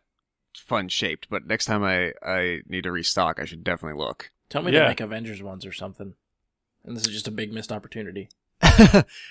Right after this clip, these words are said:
Speaker 1: Yeah, there's not a whole lot of, like, tie-in licensing that they're doing
Speaker 2: <laughs>
Speaker 1: for, you know, like, vegetarian substitute meat products. Oh, there was a ding.
Speaker 2: <laughs>
Speaker 1: All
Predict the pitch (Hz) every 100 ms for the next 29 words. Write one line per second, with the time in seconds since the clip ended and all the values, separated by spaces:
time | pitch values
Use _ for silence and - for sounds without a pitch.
0 | - 131 127 127 - 285 269 135 - 143
1 | 147 151 143 139 139 - 110 110 107 104
2 | 101 101 95 - - - 110 107 113 107
3 | 101 104 107 92 85 107 160 151 175 170
4 | 170 175 175 175 175 175 180 160 165 -
5 | _ _ _ _ _ _ _ _ - -
6 | 127 110 113 110 110 107 107 110 104 98
7 | - - 101 95 113 104 110 113 107 110
8 | 107 104 104 101 101 98 - - - 101
9 | - - 104 - 107 104 104 101 90 104
10 | - 135 143 143 147 113 117 110 92 92
11 | _ -